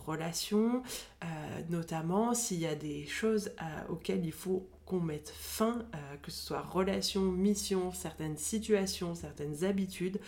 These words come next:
eh ben, c'est le mois idéal pour ça. Et, euh, ça,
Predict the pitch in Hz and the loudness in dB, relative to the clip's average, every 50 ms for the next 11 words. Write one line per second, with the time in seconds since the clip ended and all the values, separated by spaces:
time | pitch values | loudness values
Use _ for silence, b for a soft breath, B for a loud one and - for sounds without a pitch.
0 | B B B B B B B - 156 170 175 175 - - - 185 170 208 214 196 | B B B B B B B -4 -2 0 0 0 0 2 2 4 6 8 8 8
1 | 180 170 165 160 156 - - - - - 202 190 175 180 170 165 160 165 185 196 | 6 4 2 0 -2 -8 -14 -20 -6 -4 -2 -2 0 0 0 2 2 2 2 0
2 | 185 - - - - - 202 - - - - 147 143 B B B B B B B | 0 -2 -4 -6 -4 -4 -2 -2 -2 -2 -2 -4 -6 B B B B B B B
3 | B B - 196 196 202 220 - - - 180 165 160 151 - - - 165 165 190 | B B 2 4 6 6 4 4 0 -2 -2 -2 -2 -2 -4 -4 -2 -2 -2 -4
4 | - | -4